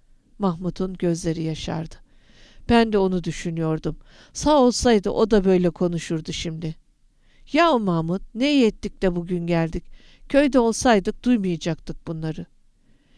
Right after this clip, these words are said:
Yeni bir fener alayı geçti önlerinden. Gençler,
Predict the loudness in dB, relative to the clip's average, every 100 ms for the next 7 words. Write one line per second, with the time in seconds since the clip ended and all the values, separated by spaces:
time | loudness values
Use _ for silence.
0 | -20 0 2 4 4 2 2 0 2 2
1 | 2 2 0 0 -4 -4 -6 -6 -4 -4
2 | -6 -6 -6 -8 -14 _ _ -12 2 4
3 | 4 0 0 0